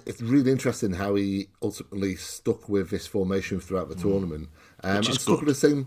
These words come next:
Speaker 2: Yeah.
Speaker 1: absolutely, it's a positive, yeah, and, and stuck with the same lineup as well. Um, completely agree with Asan.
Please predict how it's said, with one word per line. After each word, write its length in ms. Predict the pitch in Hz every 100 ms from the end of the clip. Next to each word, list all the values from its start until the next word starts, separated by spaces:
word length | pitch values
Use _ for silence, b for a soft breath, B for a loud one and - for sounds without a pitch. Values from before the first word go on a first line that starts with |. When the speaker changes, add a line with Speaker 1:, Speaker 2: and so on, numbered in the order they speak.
| -
Speaker 2:
Yeah. 80 | 185
Speaker 1:
absolutely, 480 | - 175 160 208 123
it's 100 | 101
a 40 | -
positive, 360 | 160 123 98
yeah, 300 | 131 107 107
and, 100 | 123
and 180 | 139 147
stuck 200 | - 156
with 80 | 135
the 60 | 113
same 320 | 117 117 104
lineup 360 | 104 180 156 92
as 120 | 90
well. 260 | 123 87 B B B -
Um, 320 | 98 101 101
completely 380 | 98 101 147 113
agree 180 | - 110
with 100 | 98
Asan. 500 | 104 - 107 107